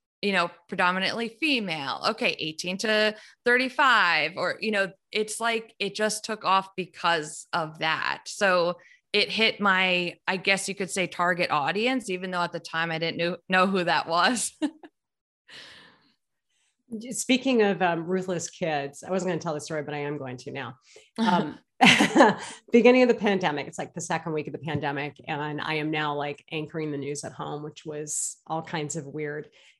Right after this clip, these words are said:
Speaker 2: And
Speaker 1: Yeah.
Speaker 2: my, my teenage son, he was a freshman in high school at the time, came up to me super serious. And I'm like, "Oh God, now what?" <laughs> Like, what's
Speaker 1: Yeah.
Speaker 2: coming? And he's got his phone with him, and he says, um, he goes, "I need to have a talk with you."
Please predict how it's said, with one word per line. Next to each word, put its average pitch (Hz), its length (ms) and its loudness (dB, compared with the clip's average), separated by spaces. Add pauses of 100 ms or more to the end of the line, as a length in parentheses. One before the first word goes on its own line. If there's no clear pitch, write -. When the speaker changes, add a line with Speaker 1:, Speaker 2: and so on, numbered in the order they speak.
Speaker 2:
And 175 120 0
Speaker 1:
Yeah. 165 120 2
Speaker 2:
my, 160 440 -2 (180)
my 175 200 -2
teenage 180 460 0
son, 156 380 -4
he 156 40 -4
was 151 140 -8
a - 20 -10
freshman 147 420 -6
in 143 80 -6
high 147 140 -6
school 143 220 -10
at 147 60 -16
the - 60 -20
time, 139 300 -8
came 151 240 -10
up 127 140 -8
to - 160 -10
me 147 180 -4
super 156 300 -12
serious. 143 720 -10 (500)
And - 60 -6
I'm 151 80 -4
like, 156 200 -6
"Oh 185 60 -8
God, 160 280 -6
now 160 220 -6
what?" 156 280 -6
<laughs> - 20 6
Like, - 680 10
what's 220 140 8
Speaker 1:
Yeah. 185 160 4
Speaker 2:
coming? 160 220 2 (360)
And 214 60 4
he's 214 120 8
got 208 160 6
his 190 140 0
phone 180 200 2
with 170 140 -4
him, 156 240 -6
and 156 80 -6
he 165 60 -8
says, 165 440 -4
um, 156 420 -6 (240)
he - 60 -6
goes, 175 100 -4
"I 220 80 2
need 226 120 6
to 208 60 2
have 190 100 2
a - 20 -10
talk 147 240 -8
with - 140 -16
you." 139 160 -12